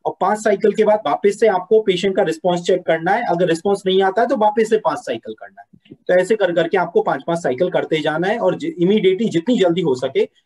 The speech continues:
जल्दी से जल्दी hospital shift करना है। तो एक छोटी सी awareness थी आपको कि किस तरीके से जान बचानी है। आपको मैं एक बात बताता हूँ कि जो भी person जहाँ, जिसको cardiac arrest हुआ है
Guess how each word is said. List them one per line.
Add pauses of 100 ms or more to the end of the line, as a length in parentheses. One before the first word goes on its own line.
जल्दी
से
जल्दी
hospital
shift
करना
है। (380)
तो
एक
छोटी
सी
awareness
थी
आपको
कि
किस
तरीके
से (280)
जान
बचानी
है।
आपको
मैं
एक
बात
बताता
हूँ
कि (320)
जो
भी
person
जहाँ,
जिसको
cardiac
arrest
हुआ
है